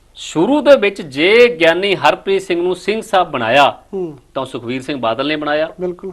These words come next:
Speaker 1: ਜੇ ਉਹ ਨਹੀਂ ਬਣਾਇਆ, ਤਾਂ ਫਿਰ ਆਪਾਂ ਇਹ ਕਿਵੇਂ ਕਹਿ ਸਕਦੇ ਹਾਂ
Speaker 2: ਹੂੰ।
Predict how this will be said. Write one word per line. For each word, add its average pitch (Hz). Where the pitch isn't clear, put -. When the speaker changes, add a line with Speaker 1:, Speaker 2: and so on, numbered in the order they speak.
Speaker 1:
ਜੇ 127
ਉਹ 202
ਨਹੀਂ 175
ਬਣਾਇਆ, 226
ਤਾਂ 170
ਫਿਰ 190
ਆਪਾਂ 185
ਇਹ 175
ਕਿਵੇਂ 120
ਕਹਿ 151
ਸਕਦੇ 165
ਹਾਂ 170
Speaker 2:
ਹੂੰ। 156